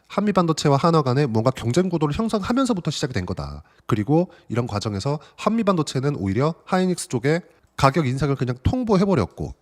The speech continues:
그럼에도 불구하고 하이닉스는 받아들일 수밖에 없었던 거죠. 그쵸? 그러면 한미반도체 측면에서는 나쁜 게 아니다. 절대로. 그리고 주가가 이렇게 등락하는 과정에서 하나가 들어왔기 때문에,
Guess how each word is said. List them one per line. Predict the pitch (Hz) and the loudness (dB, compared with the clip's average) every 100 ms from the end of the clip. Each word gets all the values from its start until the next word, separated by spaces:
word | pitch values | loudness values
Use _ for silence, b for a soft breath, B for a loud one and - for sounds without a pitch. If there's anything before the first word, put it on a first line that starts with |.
| - | -2
그럼에도 | - 185 180 | 4 4 4
불구하고 | 160 127 127 113 143 170 b b | 0 0 0 0 0 -4 b b
하이닉스는 | - 190 190 170 160 | 0 2 2 0 -2
받아들일 | 143 - 165 185 180 | -2 2 2 2 0
수밖에 | - 151 - | 0 -4 -4
없었던 | - 147 113 | -4 -4 -6
거죠. | 76 - 110 _ - | -8 -10 -12 _ -8
그쵸? | 131 131 b b b | -4 -4 b b b
그러면 | - 196 180 170 | 4 4 4 2
한미반도체 | 147 247 247 226 202 | 2 2 2 0 -4
측면에서는 | - 214 208 170 117 110 135 73 - - | -6 0 4 4 4 4 2 0 -8 -6
나쁜 | 101 - 202 | -4 0 2
게 | |
아니다. | 170 123 139 76 85 95 - | 2 2 -4 -6 -10 -18 -10
절대로. | - 120 180 120 85 110 | -6 -2 0 0 -2 -4
그리고 | 131 135 120 113 87 B B B B | 0 4 4 4 0 B B B B
주가가 | - - 214 202 | -6 2 4 4
이렇게 | 170 170 | 4 0
등락하는 | - 143 180 185 160 | -2 -2 -2 -2 -2
과정에서 | 113 131 120 113 110 78 | -2 0 0 2 2 0
하나가 | - 226 240 240 240 | 0 2 4 4 4
들어왔기 | - 139 180 127 - | 2 2 4 4 0
때문에, | 226 214 151 107 | -2 -2 -2 -4